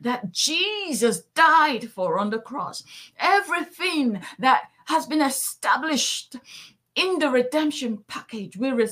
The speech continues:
we re-, we receive that and we release it unto our brother right now, that the healing will come to him in Jesus' name. Amen.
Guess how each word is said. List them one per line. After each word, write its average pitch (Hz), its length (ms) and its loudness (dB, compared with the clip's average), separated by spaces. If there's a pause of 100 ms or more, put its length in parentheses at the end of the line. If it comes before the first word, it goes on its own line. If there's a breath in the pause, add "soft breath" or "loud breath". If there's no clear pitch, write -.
we 254 140 -2
re-, 247 320 0
we 240 140 -6
receive 370 920 0
that 175 280 -2 (220 loud breath)
and 202 80 -4
we 202 80 0
release 233 640 -4
it 277 160 -8
unto 233 400 -2
our 233 200 -8
brother 175 520 -10 (320 soft breath)
right 240 320 -10
now, 180 400 -4 (240 loud breath)
that 165 80 -8
the 202 140 -10
healing 240 600 -4
will 170 160 -6 (200)
come 214 400 -4
to - 120 -16
him 180 540 -12 (240 loud breath)
in 160 300 -6
Jesus' 180 680 -8
name. 165 380 -8 (340 loud breath)
Amen. 175 640 -4